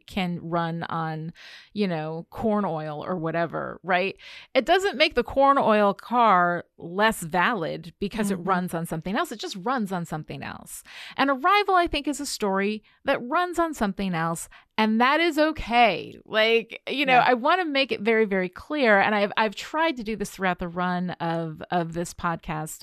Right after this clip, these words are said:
Speaker 1: um, during our conversations, that these are narrative rules that apply to how you tell a story, but there are other ways, and knowing the rules and then breaking them in ways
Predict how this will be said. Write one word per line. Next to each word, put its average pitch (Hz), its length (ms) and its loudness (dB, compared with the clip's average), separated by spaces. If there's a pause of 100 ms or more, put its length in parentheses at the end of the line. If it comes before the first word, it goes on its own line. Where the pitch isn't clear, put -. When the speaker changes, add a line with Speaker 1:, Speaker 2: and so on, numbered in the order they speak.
Speaker 1:
um, 170 220 -2
during 170 220 -4
our 151 140 -4
conversations, 185 760 -6 (680)
that 226 220 2
these 277 460 -4
are 208 560 6
narrative 208 480 0
rules 185 640 -2
that 180 300 0
apply 180 640 0
to 180 340 -6
how 180 400 0
you 170 240 -6
tell 175 500 -4
a 170 80 -6
story, 165 800 -8
but - 240 -6
there 226 260 2
are 339 240 4
other 302 360 2
ways, 185 720 -4
and 220 300 0
knowing 339 340 -2
the 302 100 -4
rules 247 600 -4
and 202 220 -2
then 202 160 -2
breaking 208 500 -4
them 208 160 -2
in 196 160 -4
ways 190 480 -4